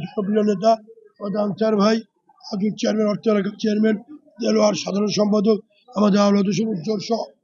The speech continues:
সমস্ত নেতৃবৃন্দরা আজকে আমরা একত্রিত হয়েছি আমাদের এলাকার জানমাল জনগণের রক্ষা করার জন্য। কারণ আওয়ামী লীগ একটা সন্ত্রাসী দল, এই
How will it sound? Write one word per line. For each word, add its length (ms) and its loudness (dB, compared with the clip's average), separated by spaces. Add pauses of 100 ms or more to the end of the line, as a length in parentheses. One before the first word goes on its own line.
(220)
সমস্ত 500 4 (120)
নেতৃবৃন্দরা 580 -6 (420)
আজকে 300 -10
আমরা 180 2
একত্রিত 400 -2
হয়েছি 300 0 (600)
আমাদের 340 0 (100)
এলাকার 320 2 (540)
জানমাল 600 2 (720)
জনগণের 540 2 (500)
রক্ষা 460 -8
করার 240 -4
জন্য। 180 -14 (460)
কারণ 200 -10
আওয়ামী 240 4
লীগ 160 6 (380)
একটা 180 -10 (120)
সন্ত্রাসী 420 -4 (120)
দল, 120 4 (400)
এই 140 -2